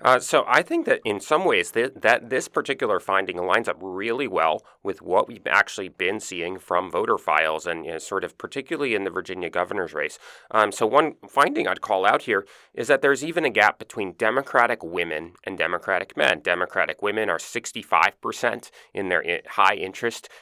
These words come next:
in the midterm elections versus men at sixty percent, um, versus that figure for Republican men is forty-nine percent and Republican women is forty-five percent. Um, so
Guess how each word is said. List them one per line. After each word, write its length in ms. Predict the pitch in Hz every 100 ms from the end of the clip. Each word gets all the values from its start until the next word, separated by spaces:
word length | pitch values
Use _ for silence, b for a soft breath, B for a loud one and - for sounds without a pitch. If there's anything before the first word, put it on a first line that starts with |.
| -
in 180 | 98
the 60 | 85
midterm 460 | 85 87 - 92 82
elections 460 | 82 - 135 127
versus 360 | 113 117 117 104
men 420 | 107 107 104 101
at 200 | 98 95
sixty 420 | - 143 - 113
percent, 480 | - - - 82 - B B B
um, 360 | - 104 98 98
versus 380 | 117 120 - 104
that 180 | 107 -
figure 320 | 107 98 101
for 260 | - 101 95
Republican 540 | 90 - 95 107 104 95
men 160 | 95
is 100 | 92
forty-nine 500 | - 87 90 82 87
percent 420 | - 85 92 87
and 80 | 85
Republican 560 | 80 - 92 85 80 78
women 340 | 98 101 85
is 140 | 92 -
forty-five 640 | - 117 95 - 90 -
percent. 440 | - - - - _ b b b -
Um, 340 | 95 92 98 -
so 320 | - - 113